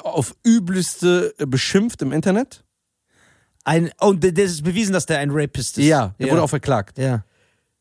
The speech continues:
Speaker 1: Sie hat jetzt mehr Gefängnis bekommen als er. Wegen Beleidigung.
Speaker 2: Nein.
Speaker 1: Doch.
Speaker 2: Es sollte
Speaker 1: Ist keine Fake News.
Speaker 2: es sollte gesetzlich verpflichtend sein, einen Rapist zu beleidigen. Das sollte seine Strafe
Speaker 1: Sie
Speaker 2: sein.
Speaker 1: hat
Speaker 2: Ich darf
Speaker 1: jetzt,
Speaker 2: jeder
Speaker 1: und dann
Speaker 2: beleidigen.
Speaker 1: ist jetzt Titel,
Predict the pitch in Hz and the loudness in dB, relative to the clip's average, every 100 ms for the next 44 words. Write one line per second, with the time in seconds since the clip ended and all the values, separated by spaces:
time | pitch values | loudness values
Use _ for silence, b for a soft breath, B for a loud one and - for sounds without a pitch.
0 | _ - 123 113 202 196 175 - 160 180 | _ -10 -4 2 2 2 -2 0 2 2
1 | 240 208 - 220 208 - 147 - 165 143 | 2 0 0 0 0 -2 -4 -2 0 -2
2 | 131 - 151 101 _ _ _ _ _ 135 | -4 -2 -4 -4 _ _ _ _ _ -2
3 | 131 120 127 147 131 104 98 92 _ _ | 0 2 2 2 0 -2 -4 -6 _ _
4 | _ _ 120 135 151 147 104 92 139 131 | _ _ -6 -2 0 0 -4 -2 0 0
5 | - _ _ _ _ _ _ _ - 113 | -6 _ _ _ _ _ _ _ -8 -2
6 | 165 165 143 208 196 190 - 117 101 - | -2 0 2 2 2 0 -2 -4 -6 -12
7 | _ - 113 170 190 143 139 170 - 160 | _ -8 0 0 0 -4 -2 -2 -2 -2
8 | 143 139 185 - - 127 120 117 117 123 | -2 -2 -2 -4 -2 0 0 0 0 -2
9 | - 117 - 107 113 110 104 101 104 _ | -2 -2 -2 -2 -2 -2 -4 -6 -8 _
10 | _ _ _ _ _ _ - 135 160 135 | _ _ _ _ _ _ -6 -2 0 0
11 | 151 139 - 180 147 269 262 - 220 180 | 0 0 2 2 4 2 2 2 2 2
12 | 202 196 175 202 277 285 240 240 - 233 | 0 0 2 2 2 0 0 -2 -2 -4
13 | 254 302 392 | -4 -4 -8